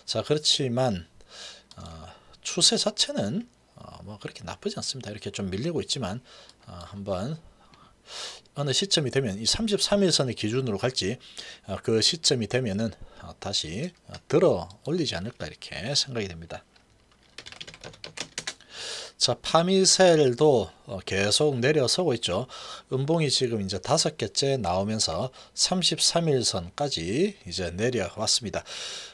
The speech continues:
어, 이제 백이십일 선 부근까지 이제 거의 다 내려왔죠. 어, 요 정도까지, 예, 밀리게 되면, 어, 한번, 어, 들어 올릴 가능성이 아주 큰, 어, 위치까지, 어, 내려온 상태다, 이렇게, 어, 생각이 됩니다.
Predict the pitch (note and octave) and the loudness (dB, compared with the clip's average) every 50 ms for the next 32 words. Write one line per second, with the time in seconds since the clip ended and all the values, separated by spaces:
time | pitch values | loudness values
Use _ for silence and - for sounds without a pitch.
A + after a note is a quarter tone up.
0 | - - - C3 C3+ C#3 - F#3+ F#3+ F#3 F3 D#3+ - - - - _ _ _ _ | -8 2 4 6 6 6 6 6 8 8 8 6 4 -2 -14 -20 _ _ _ _
1 | _ _ _ _ _ _ _ _ _ _ _ _ - C#3 G3 A#3+ A3+ F#3 - - | _ _ _ _ _ _ _ _ _ _ _ _ 6 6 6 6 6 4 4 4
2 | G3+ G3+ A3+ G#3 - F#3 C#3 - A2+ A#2 C3+ C#3+ - D#3+ D3+ C3+ B2+ A2+ G#2+ G2+ | 4 4 4 4 4 2 2 2 0 -2 -2 0 2 2 2 2 0 -2 -2 -2
3 | G#2+ G2 - A2+ A#2 A2+ - F#2 F#2+ A#2 D3+ D#3 B2+ G#2 - - - F#2 E2+ A#2 | -4 -4 -2 -2 0 0 0 0 2 2 2 2 2 0 0 -2 -4 -2 -2 -2
4 | D#3 D#3+ - _ _ _ - F2 E2 E2 F#2 F#2+ - B2+ C#3 C#3+ C#3+ C#3 C3+ D3+ | -2 -4 -8 _ _ _ -14 -10 -6 -4 -4 -4 -2 -4 -4 -2 -4 -4 -4 -4
5 | D3 D3 - - B2 A#2 A2 - G#2 G2 F#2 E2+ - - _ - F2 E2 D#2+ D#2 | -4 -4 0 0 0 2 2 2 0 0 0 -2 -8 -14 _ -18 -16 -16 -14 -14
6 | D#2 D#2 D#2+ E2+ G2 G#2+ A#2+ C#3+ C3+ B2+ G2 - B2+ D3+ D#3+ F2+ F#2 B2+ C3 - | -14 -12 -8 -6 -4 -2 -2 -2 -2 -4 -4 -2 -2 -2 -2 -2 -4 -4 -6 -10
7 | - - - - _ _ - F2 D#2+ E2+ - A2+ B2+ F#3 E3+ A2 A#2+ F#3+ A3 - | -18 -20 -20 -20 _ _ -18 -16 -14 -12 -10 -2 0 2 2 2 0 -2 -4 -6
8 | _ _ _ _ - E2 - _ - - F3 - F#3 D#3+ F3+ G#3+ G3 C3+ - - | _ _ _ _ -18 -18 -16 _ -2 -2 2 2 2 2 2 2 0 -2 -2 -4
9 | - F2+ F#2+ A2 - - G#2+ F#2 - B2+ F3 - - - - - - F#3+ F#3 E3 | -10 -8 -6 -6 -6 -6 -6 -10 -8 -8 -10 -10 -12 -16 -18 -8 -6 -4 -4 -4
10 | D3 A#2+ - F#2+ F#2 G2 G#2+ - - - - - - F#2 F#2 F#2+ A2 C3 E3+ G#3 | -8 -8 -10 -10 -8 -8 -4 -2 -2 -4 -4 -4 -6 -6 -6 -4 -4 -4 -4 -4
11 | - - - - - _ - F2 D#2+ D#2 D#2+ G2 A#2+ C3+ C3 B2+ B2 - - G2 | -6 -10 -20 -20 -20 _ -20 -18 -16 -10 -4 -4 0 0 0 0 0 -4 -6 -6
12 | F#2+ - - - E2 D#2+ F2+ - - - - D2 - D#3 E3 - - - - - | -10 -8 -8 -6 -6 -8 -10 -12 -12 -10 -10 -8 -8 -8 -8 -10 -14 -20 -20 -20
13 | - - - - - A2+ G#2 F#2+ G2 F#2+ F#2+ F2 E2 E2 - - | -20 -8 -6 -6 -6 -6 -8 -8 -8 -8 -10 -12 -12 -10 -10 -10